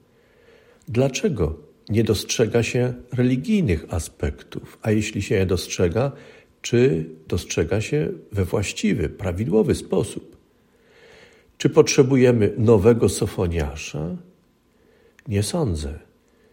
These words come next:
Służba Sofoniasza zawiera ponadczasowe treści nienaruszalnie oparte na Bożych wskazaniach. "Porzućcie innych bogów, bałwochwalstwo i bezprawie,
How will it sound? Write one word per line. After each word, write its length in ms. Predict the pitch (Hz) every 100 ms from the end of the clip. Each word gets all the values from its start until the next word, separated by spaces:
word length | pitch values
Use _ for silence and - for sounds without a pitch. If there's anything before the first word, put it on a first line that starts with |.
| _ -
Służba 640 | - 120 117 120 123 156
Sofoniasza 880 | - 127 - 92 92 82 - 151 110
zawiera 640 | 104 120 120 185 214 90 87
ponadczasowe 1040 | - 135 127 117 - 101 90 120 104 95
treści 640 | - 95 90 - - 147 143 - _ -
nienaruszalnie 960 | 120 139 139 139 - 139 151 170 185
oparte 600 | 156 - 123 110 104 147
na 140 | 139 117
Bożych 400 | 101 98 104 101
wskazaniach. 840 | - - 139 156 147 87 78 - - _ _ _ - - - - _ _ _ -
"Porzućcie 840 | 123 107 160 165 - - 185 190 -
innych 420 | 127 113 123 123 123
bogów, 680 | 139 156 120 98 80 - - _ _ _ _ -
bałwochwalstwo 1080 | 101 113 120 120 - 120 110 - - 139
i 120 | - 143
bezprawie, 800 | 143 - 160 147 131 85 71